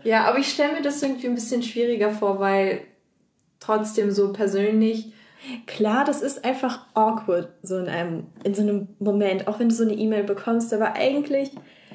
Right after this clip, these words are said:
Speaker 2: wie gesagt, es sind immer noch alle im gleichen Boot. Nur weil ihr jetzt zu Hause sitzt und nicht mehr in der Uni, ändert sich ja prinzipiell
Speaker 1: Ja.
Speaker 2: erstmal gar nichts.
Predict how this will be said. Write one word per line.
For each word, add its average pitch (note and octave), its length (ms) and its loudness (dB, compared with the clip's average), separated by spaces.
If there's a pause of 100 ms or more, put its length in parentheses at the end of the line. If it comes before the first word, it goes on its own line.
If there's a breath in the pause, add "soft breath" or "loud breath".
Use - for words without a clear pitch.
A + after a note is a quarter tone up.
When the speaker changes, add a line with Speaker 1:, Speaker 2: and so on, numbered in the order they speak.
(440 loud breath)
Speaker 2:
wie B3+ 100 2
gesagt, A3 480 2
es B3 140 0
sind E4 120 2
immer G4+ 200 6
noch B3+ 160 2
alle G3+ 160 2
im F#3+ 80 -2
gleichen F3+ 320 -4
Boot. F3+ 180 -6
Nur C#4 160 2
weil B3+ 160 2
ihr B3 60 2
jetzt A#3 300 -2
zu G#3 140 -6
Hause A3+ 280 2
sitzt G3+ 280 0
und G3+ 120 -6
nicht G#3+ 200 -4
mehr G3 220 -2
in F#3 120 -6
der F3+ 340 -8 (280)
Uni, A3+ 560 2 (200)
ändert A#3+ 280 2
sich G#3+ 200 0
ja F3+ 100 2
prinzipiell G3 840 0
Speaker 1:
Ja. - 60 0
Speaker 2:
erstmal F#3+ 280 -2
gar E3 240 -4
nichts. - 420 -10